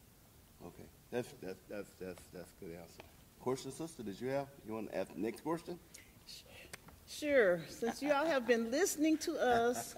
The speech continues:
Speaker 2: we hope that, uh, you've been impacted and you've learned something from what we've been talking about. So you all are s-, young men, the heads of your families. We know that, you know, uh, men should be the head of the family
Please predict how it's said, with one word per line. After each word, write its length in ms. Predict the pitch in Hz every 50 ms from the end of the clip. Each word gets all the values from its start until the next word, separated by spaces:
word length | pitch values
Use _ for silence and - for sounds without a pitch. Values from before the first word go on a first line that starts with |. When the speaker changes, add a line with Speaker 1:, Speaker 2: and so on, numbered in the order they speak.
| - -
Speaker 2:
we 160 | - 202 208 214
hope 360 | 190 226 247 262 302 - -
that, 220 | 262 240 233 226 220
uh, 140 | 196 190 196 202
you've 180 | 202 220 220 220
been 120 | 233 190
impacted 500 | 196 214 233 - 240 202 208 202 - 202 190
and 100 | 196 208
you've 140 | 214 190 180
learned 260 | 190 185 185 185 190
something 380 | 185 - 185 175 - - 175 180
from 340 | 175 - 185 175 170 175 170
what 160 | 175 156 123
we've 180 | 180 180 175
been 160 | - 170 165 165
talking 420 | - 196 180 180 190 - 175 160
about. 360 | 151 147 147 143 135 120 - - - - - - - - -
So 220 | - - - 190
you 200 | 185 190 208 220 214
all 220 | 208 208 208 214
are 100 | 190 175
s-, 200 | 180 175 - - - - - -
young 280 | 175 202 214 220 214
men, 320 | 202 208 208 208 208 208 208
the 60 | 208 202
heads 320 | 208 202 190 202 202 -
of 100 | 190 175
your 100 | 185 180
families. 720 | - - 202 185 180 180 190 190 185 190 190 190 190 180
We 100 | 170 170
know 200 | 175 175 170 175
that, 180 | 170 165 156 151 -
you 80 | - 170
know, 240 | 165 160 160 160 165 160 - - - -
uh, 220 | 170 160 156 147 143
men 280 | 156 160 160 175 180
should 200 | 175 - 180 165
be 60 | 165
the 80 | 156 175
head 180 | 185 190 170 165
of 80 | 165
the 60 | 165 175
family 360 | - 196 175 175 175 175 180